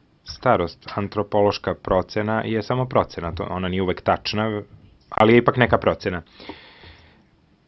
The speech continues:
Pitanje. Na šestoj strani ovog istog izveštaja, što je deseta strana u verziji na B H S-u, stoji da je uzrok smrti, da su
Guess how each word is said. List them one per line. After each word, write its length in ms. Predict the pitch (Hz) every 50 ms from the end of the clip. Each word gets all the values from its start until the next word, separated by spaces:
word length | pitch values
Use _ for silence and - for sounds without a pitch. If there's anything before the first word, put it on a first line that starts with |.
| _ _ _
Pitanje. 400 | - 127 123 - 123 127 131 135
Na 120 | 147 156
šestoj 360 | 151 - 202 196 190 - 160
strani 440 | 131 - - 139 131 131 131 123 117 -
ovog 340 | - 117 120 117 113 110 107
istog 240 | 113 107 - 113 101
izveštaja, 480 | 101 87 95 90 - - 104 101 98 98
što 160 | - - 123
je 40 | 113
deseta 360 | 127 127 127 - - - -
strana 420 | - - 104 107 104 104 101 101
u 40 | 98
verziji 280 | 98 98 92 87 104 98
na 100 | 98 90
B 160 | 95 95 90
H 260 | - 101 95 92 92
S-u, 200 | - - 98 95
stoji 680 | - - - - - _ - 107 101 101 107 110 120 123
da 220 | 113 110 110 107
je 360 | 104 104 104 101 101 104 101 -
uzrok 500 | - 110 117 120 110 117 113 104 - -
smrti, 500 | - - 120 120 - - - 139 139 135 135 - _ _ _ - - _ _ _ _ _ _ _ _ _ _ _ _ _ _ _ _ _ _ _ _ _ - -
da 220 | 135 135 131 139 131
su 220 | 131 - 135 120